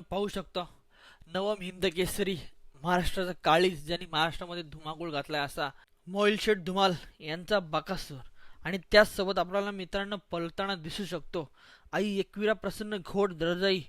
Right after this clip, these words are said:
घोटकरांचा छोटा शरद मित्रांनो. ही जोडी सध्या खूप फॉर्मला आहे आणि महाराष्ट्राची आवडती जोडी आहे. आणि मला वाटतं सर्व प्रेक्षकांनाही ही जोडी आवडत असेल, घोटचा सर्जा आणि बकासूर.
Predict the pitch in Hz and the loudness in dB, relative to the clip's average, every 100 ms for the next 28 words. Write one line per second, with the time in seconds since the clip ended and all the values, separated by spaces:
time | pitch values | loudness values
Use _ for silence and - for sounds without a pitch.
0 | - - - - 156 214 202 202 202 196 | -16 -20 -20 -12 0 0 2 2 2 2
1 | 220 214 - 185 170 185 160 147 143 147 | -2 -2 -4 -6 -4 -2 -2 -4 -8 -10
2 | 139 139 165 175 175 170 160 156 165 175 | -10 -8 -6 -4 -4 -4 -6 -6 -6 -6
3 | - - 131 139 147 135 151 131 139 143 | -10 -10 -8 -2 -2 -2 -8 -6 -6 -6
4 | 156 147 - 151 151 151 165 156 147 143 | -10 -10 -10 -6 -6 -6 -10 -8 -8 -6
5 | 135 160 - - - 165 185 196 214 208 | -8 -10 -18 -20 -16 -10 -6 0 0 -2
6 | 180 170 180 185 190 190 233 208 208 226 | -8 -4 -2 -2 -4 -2 0 -2 -2 -2
7 | 220 170 160 160 151 151 147 175 - - | -2 -4 0 0 0 -4 -6 -8 -12 -20
8 | - - 147 160 - 185 - 156 156 165 | -20 -12 -4 -4 0 -2 0 -2 0 0
9 | 156 160 160 - _ _ _ _ _ - | 0 -4 -12 -20 _ _ _ _ _ -6
10 | 143 156 185 - 147 | -4 0 0 -2 -8